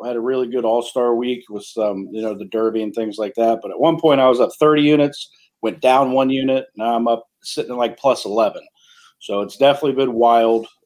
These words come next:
Um, it's driving me crazy. I'm ready for football season. Uh, the guys I'd be wary of with the spin rate thing: Garrett Cole, Chichi Gonzalez, he sucks anyway. Uh, <laughs> Tyler Anderson, Cease, Walker Buehler, Richards, Bauer,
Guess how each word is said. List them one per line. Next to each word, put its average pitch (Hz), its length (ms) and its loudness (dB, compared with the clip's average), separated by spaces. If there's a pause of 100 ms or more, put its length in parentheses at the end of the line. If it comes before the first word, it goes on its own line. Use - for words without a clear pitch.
Um, 98 240 -8 (540)
it's 98 400 -16
driving 120 280 2
me 110 80 -8
crazy. 113 320 2
I'm 107 120 -4
ready 98 160 -2
for - 140 -18
football 98 360 -8
season. 98 420 -10 (920)
Uh, 92 160 -6
the 95 100 -10
guys 131 300 4
I'd 131 180 6
be 127 120 -2
wary 127 360 6
of 120 340 4
with 113 260 0
the 101 60 -16
spin 131 300 -2
rate 127 220 2
thing: 123 300 -4
Garrett 131 340 2
Cole, 127 360 4
Chichi 123 420 -10
Gonzalez, 117 640 0
he 104 80 -18
sucks 104 300 -8
anyway. 110 380 -2 (400)
Uh, - 200 -4 (320)
<laughs> - 340 -18
Tyler 160 360 2
Anderson, 151 580 0 (300)
Cease, 160 500 4
Walker 147 340 2
Buehler, 139 720 -2
Richards, 135 640 -6
Bauer, 131 640 2